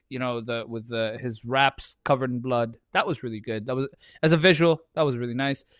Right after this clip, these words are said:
But besides that, like, fuck off with this whole, like, you know, the, uh, the, the blading and every, fucking Moxley's matches, man. Oh my God.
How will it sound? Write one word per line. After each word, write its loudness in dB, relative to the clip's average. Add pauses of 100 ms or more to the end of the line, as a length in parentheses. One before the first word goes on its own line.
(120)
But 6 (360)
besides 0
that, 2 (320)
like, -16
fuck -12
off -4
with -12
this -14
whole, -4
like, -6 (520)
you -12
know, -4
the, -8 (140)
uh, -2
the, -8
the -8
blading -2
and -10
every, -4
fucking -8
Moxley's -2
matches, -8
man. -16
Oh 0
my -8
God. -8